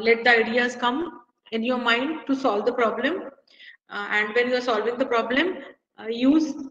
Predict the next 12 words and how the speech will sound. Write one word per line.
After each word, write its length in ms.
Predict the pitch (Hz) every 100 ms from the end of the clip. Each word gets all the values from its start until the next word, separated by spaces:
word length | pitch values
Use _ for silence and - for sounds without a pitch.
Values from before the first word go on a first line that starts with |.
| 214
design 340 | 220 220 220
thinking 380 | 233 226 233 220
approach. 500 | 180 220 - - - _ _ -
Okay, 280 | 220 330 330 - -
so 180 | - 302
what 320 | 269 269 285
is 120 | 349
design 340 | 285 262 202 185
thinking? 380 | 160 160 160 - _ _ _ _ _ _ _ -
So 200 | 220 330
design 380 | 269 269 285 339
thinking, 680 | 349 - 349 381 359 -